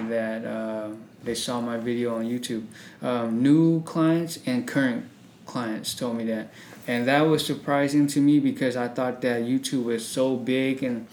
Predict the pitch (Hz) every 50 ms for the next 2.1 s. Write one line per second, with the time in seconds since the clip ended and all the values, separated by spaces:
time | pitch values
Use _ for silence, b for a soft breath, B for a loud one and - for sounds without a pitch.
0 | B B B B B - 120 110 - - 139 139 135 120 110 113 123 123 131 135
1 | 135 131 127 120 - - 123 123 117 117 117 113 117 117 113 113 113 110 107 107
2 | 107 107